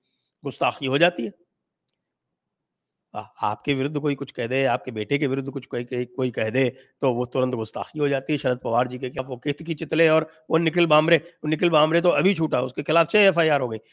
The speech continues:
केतकी चितले के, अ, खिलाफ पता नहीं कितनी एफआईआर हो गई। और आपका नूपुर शर्मा से क्या लेना देना,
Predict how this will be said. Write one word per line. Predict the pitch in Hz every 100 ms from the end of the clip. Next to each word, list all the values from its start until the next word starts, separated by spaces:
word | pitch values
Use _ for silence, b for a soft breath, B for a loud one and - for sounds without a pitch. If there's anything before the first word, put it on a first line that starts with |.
| b -
केतकी | 156 - 180
चितले | 165 165 170 175
के, |
अ, | 180 - - - - 151 143 139
खिलाफ | - 151 151
पता | 160
नहीं | 175
कितनी | 180 190 233
एफआईआर | 190 156 135
हो | 113
गई। | 104 - _ _ _ _ _ _ _ _ _ -
और | 156
आपका | 156 160 - 202
नूपुर | 170 160 220
शर्मा | 226 233
से | 233
क्या | 220 220
लेना | 220 226
देना, | 226 247